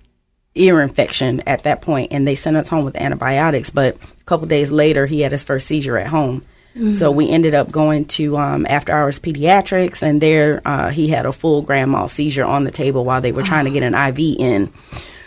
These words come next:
Speaker 1: So at that point, we were rushed by ambulance to Saint Joseph's with uncontrollable seizures, and we spent six and a half weeks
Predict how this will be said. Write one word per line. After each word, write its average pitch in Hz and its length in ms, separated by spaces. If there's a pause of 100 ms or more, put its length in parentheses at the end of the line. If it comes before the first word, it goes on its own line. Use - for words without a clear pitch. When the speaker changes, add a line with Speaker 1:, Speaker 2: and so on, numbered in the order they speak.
(120)
Speaker 1:
So 180 240
at 170 120
that 185 200
point, 165 300
we 170 100
were 165 100
rushed 147 240
by 143 160
ambulance 139 480
to 151 80
Saint 143 280
Joseph's 135 520
with 147 300
uncontrollable 139 600
seizures, 131 680
and 131 340
we 143 140
spent 143 460
six - 340
and 156 80
a 143 40
half 143 460
weeks - 600